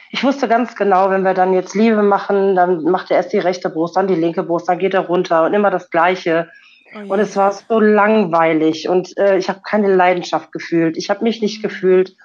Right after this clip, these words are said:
Speaker 1: und ihn auch nicht gefühlt.
Speaker 2: Mhm.
Speaker 1: Mir hat einfach so die, die Animalität und die Leidenschaft gefehlt. Und
Speaker 2: Mhm.
Speaker 1: irgendwann mal, ähm, hab ich ihm gesagt, ich werd nicht mehr mit dir schlafen, weil ich möchte es echt haben.
Speaker 2: Ja.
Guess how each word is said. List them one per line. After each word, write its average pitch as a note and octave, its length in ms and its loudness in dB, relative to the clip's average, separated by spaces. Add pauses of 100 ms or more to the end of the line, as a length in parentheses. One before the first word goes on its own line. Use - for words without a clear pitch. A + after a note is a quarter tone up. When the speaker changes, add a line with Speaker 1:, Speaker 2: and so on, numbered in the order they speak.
(120)
Speaker 1:
und F#3+ 240 -8
ihn A3+ 240 4
auch C3+ 200 -2
nicht C#3 200 -2
gefühlt. C3+ 560 -2 (800)
Speaker 2:
Mhm. G#3 260 -10
Speaker 1:
Mir F3 140 2
hat G3 140 0
einfach G3 300 -2
so F#3+ 140 -4
die, F3 460 0 (640)
die - 80 -2
Animalität G#3+ 880 2
und G#3+ 140 -2
die G3 80 2
Leidenschaft A#3 640 0
gefehlt. D3 600 -2
Und F#3 280 -4
Speaker 2:
Mhm. G3+ 680 -18
Speaker 1:
irgendwann B3 500 2
mal, B3 540 2
ähm, G#3 380 2
hab G3+ 100 0
ich G#3 160 -6
ihm A3 140 0
gesagt, G3+ 340 -2
ich F#3+ 140 -4
werd G3 180 -2
nicht F#3+ 180 -6
mehr F#3 100 0
mit F3 180 -4
dir E3+ 80 -2
schlafen, E3+ 720 0 (600)
weil F#3+ 200 2
ich G3+ 140 -2
möchte G3+ 300 0
es - 200 -2
echt - 340 -2
haben. A#2 480 -4 (200)
Speaker 2:
Ja. A3 140 -18